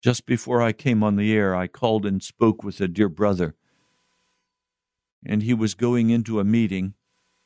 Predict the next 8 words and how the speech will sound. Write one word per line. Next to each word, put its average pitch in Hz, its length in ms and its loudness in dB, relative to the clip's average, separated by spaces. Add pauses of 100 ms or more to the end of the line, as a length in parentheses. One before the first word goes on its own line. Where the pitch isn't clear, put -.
(420)
an 107 100 4
important 101 560 0
meeting, 90 420 -2 (2000)
and 113 140 0
he 110 100 2
said 143 280 -2
to 131 120 -2
me, 110 380 2